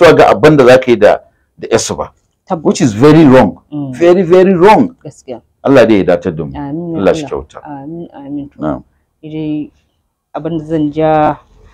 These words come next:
Speaker 2: hankalin matayen da mazajen, kamar yanda, ko dan ka riga ka ce mazan ka yanke musu hukunci, amma Allah ka
Speaker 1: Ban yanke
Speaker 2: shiryar
Speaker 1: ba,
Speaker 2: da
Speaker 1: wane ne?
Speaker 2: su masu yi,
Speaker 1: Mm,
Speaker 2: kuma Allah
Speaker 1: Allah
Speaker 2: sa
Speaker 1: shi
Speaker 2: su ji su gane cewa,
Speaker 1: Saboda, saboda yanayin
Speaker 2: ah,
Speaker 1: lokaci ne zai kai ta magana.
Speaker 2: abubuwan duniya, ah,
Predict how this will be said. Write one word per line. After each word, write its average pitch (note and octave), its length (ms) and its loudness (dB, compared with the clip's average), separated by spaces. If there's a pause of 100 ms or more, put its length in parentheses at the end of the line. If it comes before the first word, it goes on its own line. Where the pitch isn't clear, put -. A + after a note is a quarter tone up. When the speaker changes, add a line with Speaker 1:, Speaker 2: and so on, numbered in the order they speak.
(220)
Speaker 2:
hankalin D3+ 800 -4 (240)
matayen D#3+ 500 -4
da C3+ 80 -6
mazajen, D3+ 400 -6
kamar C#3+ 300 -8
yanda, D#3 320 -6
ko E3+ 160 -2
dan E3+ 120 0
ka G3 120 2
riga D#3 180 2
ka D#3 140 -4
ce - 80 -8
mazan D#3 320 -2
ka D3+ 160 0
yanke E3+ 240 -2
musu D#3 240 -8
hukunci, D#3+ 340 -6
amma D#3+ 200 0 (100)
Allah F#3 100 4
ka D#3 60 0
Speaker 1:
Ban D3 60 0
yanke F3+ 160 0
Speaker 2:
shiryar A2+ 180 4
Speaker 1:
ba, G#2+ 80 6
Speaker 2:
da - 80 6
Speaker 1:
wane C#3 80 4
ne? D3 80 4
Speaker 2:
su G3+ 400 2
masu E3 340 0
yi, F3+ 140 -2
Speaker 1:
Mm, F#3 60 -6
Speaker 2:
kuma F3+ 180 -2
Allah F#3 160 0
Speaker 1:
Allah D#3 120 -4
Speaker 2:
sa F3+ 160 0
Speaker 1:
shi B2+ 80 -6
Speaker 2:
su A#2 160 -2
ji F#3+ 120 -4
su - 160 -12
gane F3 320 2
cewa, E3+ 240 0
Speaker 1:
Saboda, A#2+ 400 4
saboda D3 240 6
yanayin C3+ 320 6
Speaker 2:
ah, B2+ 80 6
Speaker 1:
lokaci A#2+ 300 0
ne G#2 120 4
zai G#2 100 2
kai G#2+ 120 0
ta G2 140 -6
magana. F2+ 200 2
Speaker 2:
abubuwan G#3+ 440 2
duniya, G3 340 2
ah, D3 320 0